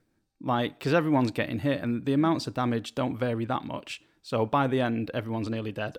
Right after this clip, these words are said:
and then you're just sort of, it's almost luck who dies.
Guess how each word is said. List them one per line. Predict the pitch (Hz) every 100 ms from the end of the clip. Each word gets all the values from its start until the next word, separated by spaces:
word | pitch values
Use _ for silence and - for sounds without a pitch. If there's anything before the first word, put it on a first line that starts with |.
| -
and | 113
then | 113 110 117
you're | 117
just | 117 113 -
sort | 113 110
of, | 110 - _ _ _ -
it's | -
almost | 135 117 120
luck | 123 117 - _ _
who | - 107
dies. | 110 110 107